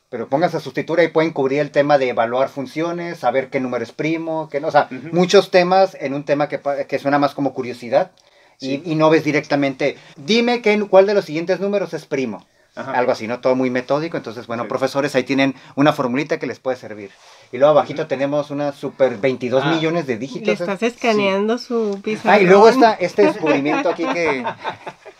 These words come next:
Speaker 1: no, ya vamos a terminar, nada más que estaban ahí pasando el mitotero, pues, para que también.
Speaker 2: <laughs> Está bien. Este es, estas son otras cosas que también tienen que ver con números primos. Este es, eh, un número primo, estos llaman, si mal no recuerdo, se llaman primos de Mersenne,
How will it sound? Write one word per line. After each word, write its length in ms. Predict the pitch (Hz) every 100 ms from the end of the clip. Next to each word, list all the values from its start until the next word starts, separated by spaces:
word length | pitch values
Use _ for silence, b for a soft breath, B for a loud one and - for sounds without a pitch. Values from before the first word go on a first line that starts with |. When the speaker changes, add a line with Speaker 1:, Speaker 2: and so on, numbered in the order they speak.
| 220
Speaker 1:
no, 100 | 180
ya 120 | 185 196
vamos 160 | 196
a 20 |
terminar, 360 | 311 320 143 156
nada 100 | 139 151
más 80 |
que 80 | 156
estaban 320 | 156 156 156
ahí 180 | 135 156
pasando 280 | 156 123 127
el 60 | 123
mitotero, 460 | 143 123 147 -
pues, 140 | - -
para 140 | 208
que 100 | 277
también. 280 | 208 165 254 -
Speaker 2:
<laughs> 100 | -
Está 140 | - 135
bien. 160 | 131 - B B
Este 220 | - 165 208
es, 200 | 208 - B B
estas 160 | 147 147
son 120 | 180
otras 220 | 175 170
cosas 160 | 170 160
que 80 | 127
también 220 | 127 127
tienen 160 | 135
que 80 | 120
ver 80 | 123
con 100 | 123
números 180 | 120 123
primos. 360 | 190 160 - b b b
Este 300 | 147 147 180
es, 360 | 180 - - _ _ _ _ -
eh, 420 | 135 123 120 -
un 160 | 139 165
número 300 | 180 165 143
primo, 220 | 156 170
estos 220 | 151 165
llaman, 380 | 156 160 156 -
si 120 | -
mal 100 | 156
no 60 | 202
recuerdo, 180 | 175 170
se 100 | 156
llaman 160 | 147
primos 240 | 143 151 127
de 80 |
Mersenne, 480 | 104 98 - 123 220